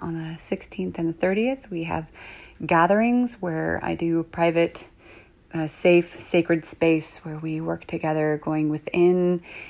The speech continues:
and working the things outside to move you forward in fertility. And in the fall, we're gonna start some really cool stuff also with parenting. So keep your eyes open for that, uh, down in the description, because there will be a wait list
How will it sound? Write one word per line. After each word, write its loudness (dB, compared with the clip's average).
and 2
working 2
the 2
things -2
outside 6
to -2
move 2
you -2
forward -2
in -8
fertility. 2
And 4
in 4
the 0
fall, 12
we're 4
gonna 4
start 6
some 2
really 10
cool 6
stuff 6
also 12
with 2
parenting. -2
So -4
keep -8
your 4
eyes 6
open 0
for -8
that, 8
uh, 2
down 8
in 6
the -2
description, 2
because 0
there 2
will 0
be -4
a -2
wait 0
list 2